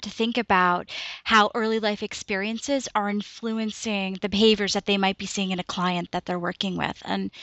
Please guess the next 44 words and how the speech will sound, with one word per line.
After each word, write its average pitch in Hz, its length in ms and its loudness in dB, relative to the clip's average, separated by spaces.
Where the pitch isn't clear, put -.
it 226 160 4
seems 226 720 0
that 202 180 2
the 208 140 -6
research 208 420 -2
you've 214 100 -2
done 190 200 0
really 208 320 -2
continues 196 560 -2
to 196 100 -4
support - 480 -6
that 175 340 0
hypothesis. - 1040 -4
I 269 80 4
want 330 220 4
to 392 160 4
ask 254 360 2
you 254 60 -2
if 226 140 -6
you 240 100 -4
wouldn't 247 220 0
mind 208 260 0
speaking 220 360 -4
a 214 40 0
little 214 200 -2
bit 208 280 0
to 208 580 0
how 247 640 4
your 226 240 -4
findings 208 580 -2
related 202 380 -2
to 202 420 -2
birth 254 340 2
order 185 320 -4
and 208 160 -4
if - 180 -4
that 240 300 6
had 220 180 2
any 180 200 -2
impact 175 580 -4
on 180 60 -6
adult 175 360 -6
sibling 180 360 -8
relationships. - 1080 -4